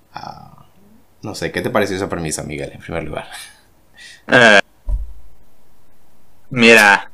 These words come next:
Speaker 2: o sea, está, se escucha, se escucha, me-, se escucha promedio como po-, como, como, como, como mucho, en realidad. Como, o sea, como
Speaker 1: Mucho.
Speaker 2: mucho suena, suena, suena promedio. Y, y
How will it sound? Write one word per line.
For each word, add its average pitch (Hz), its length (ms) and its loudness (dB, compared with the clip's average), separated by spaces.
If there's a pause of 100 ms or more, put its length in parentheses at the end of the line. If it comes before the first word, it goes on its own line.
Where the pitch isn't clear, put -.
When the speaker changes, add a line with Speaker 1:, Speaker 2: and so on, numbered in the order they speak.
(120)
Speaker 2:
o 110 100 -6
sea, 110 380 4 (300)
está, 151 560 4
se 160 140 -4
escucha, 165 640 0
se 156 160 -8
escucha, 160 680 2 (100)
me-, 160 560 0
se 151 100 2
escucha 165 440 4
promedio 180 920 4 (320)
como 147 340 6
po-, 147 280 6
como, 151 440 6
como, 143 280 2
como, 143 400 8
como 139 200 6
mucho, 151 460 6
en 113 100 0
realidad. 110 400 4
Como, 123 140 6
o 120 60 6
sea, 120 120 6
como 127 220 6
Speaker 1:
Mucho. 135 60 6 (340)
Speaker 2:
mucho 175 100 -2
suena, 151 340 2
suena, 139 380 0 (240)
suena 147 260 4
promedio. 117 640 4
Y, 139 120 0
y 131 640 4